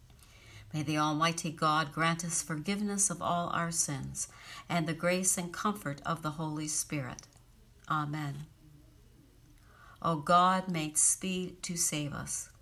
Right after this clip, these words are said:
O Lord, make haste to help us. Glory to the Father, and to the Son, and to the Holy Spirit, as it was in the beginning, is now, and will be forever. Amen.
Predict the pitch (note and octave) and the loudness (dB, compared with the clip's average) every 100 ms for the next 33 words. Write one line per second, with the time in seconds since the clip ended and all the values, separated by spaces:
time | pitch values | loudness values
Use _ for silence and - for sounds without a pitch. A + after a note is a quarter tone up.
0 | - - - - - D#3+ D3+ F3+ E3 C#3 | -20 -20 -20 -10 -4 -2 0 0 0 -2
1 | C#3+ D#3+ D#3 D3+ F3+ D#3 - - D#3 E3 | -4 -6 -6 -6 -4 -2 -2 -4 -4 -2
2 | D3 - C3+ - - - - - - - | -4 -6 -4 -2 -2 -8 -20 -20 -20 -20
3 | - - - F3 F3+ F3+ F3 - D3+ E3+ | -20 -20 -4 4 6 6 2 -2 -2 0
4 | - F#3 F#3 G#3 F3+ E3 F#3 E3+ E3 - | 6 8 8 6 0 0 -2 0 2 4
5 | F#3+ F#3+ F#3+ - G3+ F#3 F3 F#3+ G3+ G3+ | 4 4 2 0 2 0 0 -2 0 2
6 | - D#3+ C3 - - - - - - - | 2 2 -2 -4 -12 -18 -18 -18 -8 2
7 | F#3 F#3 - E3 F#3 G3 G#3 G3+ G#3+ G3 | 4 4 0 6 6 6 2 0 0 0
8 | - G3+ C#3 B2+ C3 - - G3 F#3+ F#3+ | 0 2 2 -2 -8 -6 0 2 2 2
9 | D3 C#3+ C#3 C#3+ D#3+ D#3 D3+ F#3 G3 E3+ | 2 2 2 0 -2 0 2 2 2 2
10 | D#3 D3+ - C#3+ F3+ E3+ C#3+ B2+ - - | 0 0 0 0 0 0 -2 -8 -12 -10
11 | - D#3 D3+ D#3+ C#3+ C#3 | -4 -2 0 -2 -4 -6